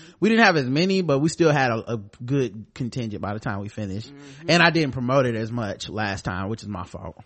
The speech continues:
Speaker 1: But, uh, yeah, it was a great show yesterday. Uh, "Do you watch This Is Us?" was the poll. Twenty-three percent of our audience does, seventy-seven percent does not. Uh, Monty says, "I voted no, but I didn't watch Game of Thrones or The Walking Dead until your recap sucked me in, and now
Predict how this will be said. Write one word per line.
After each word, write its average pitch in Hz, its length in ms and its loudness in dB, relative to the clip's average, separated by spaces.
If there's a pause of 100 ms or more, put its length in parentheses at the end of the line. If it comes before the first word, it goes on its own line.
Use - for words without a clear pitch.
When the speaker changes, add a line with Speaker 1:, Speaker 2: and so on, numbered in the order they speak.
(680)
Speaker 1:
But, 98 280 -6
uh, 101 160 -2
yeah, 131 220 2
it 135 60 2
was 135 100 0
a - 20 -4
great 110 200 -4
show 110 160 -6
yesterday. 90 440 -10 (680)
Uh, 151 200 4
"Do 160 100 2
you 233 140 6
watch 196 200 8
This 185 160 4
Is 165 120 -2
Us?" 175 160 6
was 160 100 -2
the 123 80 -4
poll. 147 460 4 (180)
Twenty-three 220 380 4
percent 180 240 0
of 165 40 6
our 151 140 4
audience 147 260 2
does, 147 320 2
seventy-seven 147 500 0
percent 127 340 -4
does 110 180 -2
not. 120 540 -2 (500)
Uh, 123 220 2
Monty 175 240 4
says, 175 180 0
"I 165 80 6
voted 185 320 6
no, 165 240 4
but 147 100 4
I 151 120 4
didn't 156 300 2
watch 139 220 2
Game 143 260 0
of 123 80 -6
Thrones 170 340 2
or 160 100 6
The 156 80 8
Walking 135 260 2
Dead 131 200 2
until 135 180 -2
your 127 120 0
recap 139 400 0
sucked 185 340 2
me 170 340 2
in, 143 80 0
and 117 120 -2
now 151 340 2